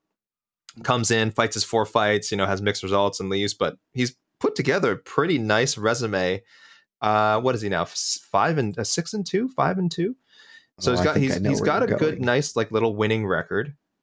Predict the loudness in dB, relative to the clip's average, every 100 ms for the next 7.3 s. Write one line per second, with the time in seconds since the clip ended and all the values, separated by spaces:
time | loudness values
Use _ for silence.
0 | _ _ 0 2 0 -2 0 2 2 -2
1 | -2 -2 -2 -2 -4 0 -2 -2 -4 -2
2 | 0 0 0 0 0 0 -4 -6 -2 -2
3 | -2 -4 -2 -2 -2 -2 -4 -2 -2 0
4 | -2 -4 -6 -2 0 2 2 2 0 -2
5 | -6 -4 0 0 -2 -2 -2 -2 -2 -2
6 | 0 -2 2 2 2 -2 0 0 2 2
7 | 0 -4